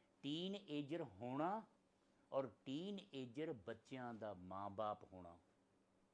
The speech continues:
ਇਹ ਦੋ ਜ਼ਿੰਦਗੀ ਦੇ ਇਮਤਿਹਾਨ ਨੇ। ਉਹ ਜਿਹੜੀ ਟੀਨਏਜ ਹੈ,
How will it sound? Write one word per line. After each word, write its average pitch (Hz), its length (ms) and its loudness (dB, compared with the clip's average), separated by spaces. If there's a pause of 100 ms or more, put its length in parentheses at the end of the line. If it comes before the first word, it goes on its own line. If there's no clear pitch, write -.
(140)
ਇਹ 120 120 -2 (140)
ਦੋ 135 240 0
ਜ਼ਿੰਦਗੀ 104 400 -8
ਦੇ 113 100 -4
ਇਮਤਿਹਾਨ 90 400 -10
ਨੇ। 76 160 -16 (760)
ਉਹ 262 200 0
ਜਿਹੜੀ 262 240 0
ਟੀਨਏਜ 190 720 2
ਹੈ, 101 200 0